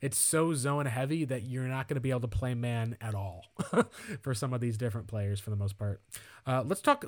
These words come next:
with the f-, last portion with the offensive line and defensive line. <sighs> It's gonna be interesting, I think, at least with these interior defenders.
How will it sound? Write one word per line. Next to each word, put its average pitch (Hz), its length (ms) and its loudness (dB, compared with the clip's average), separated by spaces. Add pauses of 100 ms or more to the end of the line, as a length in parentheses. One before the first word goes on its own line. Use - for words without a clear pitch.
with 165 280 0
the 139 260 0
f-, - 180 -6 (160)
last 139 240 -4
portion 160 280 -2
with 143 140 -2
the 131 100 -2
offensive 160 440 -2
line 160 160 2
and 143 120 0
defensive 147 600 -2
line. 139 460 0 (680)
<sighs> - 140 -12 (840)
It's 240 200 2
gonna 214 220 6
be 156 160 4
interesting, 139 520 0
I 120 120 0
think, 123 240 -4
at 110 100 -2
least 120 260 -2
with 123 140 -4
these 127 180 -2
interior 127 480 -2
defenders. 120 640 -2